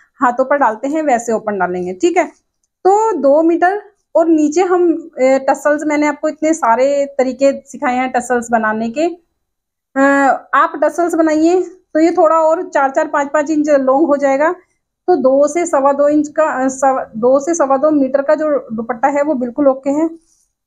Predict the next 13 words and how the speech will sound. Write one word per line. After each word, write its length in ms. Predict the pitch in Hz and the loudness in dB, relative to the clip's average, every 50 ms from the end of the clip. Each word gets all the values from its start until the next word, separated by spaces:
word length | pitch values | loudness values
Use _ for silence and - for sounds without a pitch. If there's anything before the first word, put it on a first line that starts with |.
| _ _ _ _ _ _ _ _ | _ _ _ _ _ _ _ _
हैवी 280 | 247 247 269 269 311 - | 0 0 2 2 0 0
दुपट्टा 360 | 349 - 330 311 277 - 311 | 0 0 -2 -2 -2 -2 -2
बनाइए 400 | 294 302 302 294 285 294 311 330 | -2 -2 -2 -2 0 0 0 0
और 360 | 330 339 - - 285 302 339 | 0 -2 -2 0 2 2 2
बिल्कुल 400 | 269 247 277 269 277 - 339 349 339 339 | 0 -2 -6 -6 -2 -2 -2 -2 -2 0
प्लेन 320 | 311 285 285 294 302 302 | 0 2 4 4 2 2
आउटफिट 380 | 277 269 277 277 - 302 269 233 | 0 -2 -4 -4 -6 -8 -6 -6
बनाइए। 420 | 220 247 240 233 240 247 269 311 320 - - _ _ | -4 -2 -2 -2 -2 -2 -4 -4 -4 -8 -14 _ _
साइड 300 | _ - 247 240 247 247 | _ -2 0 0 0 -2
में 80 | 277 294 | -2 -4
आप 80 | 294 294 | -4 -4
पिक 160 | 294 277 233 226 | -6 -8 -6 -4
देखिए 300 | 233 240 233 277 285 | -6 -4 -4 -6 -6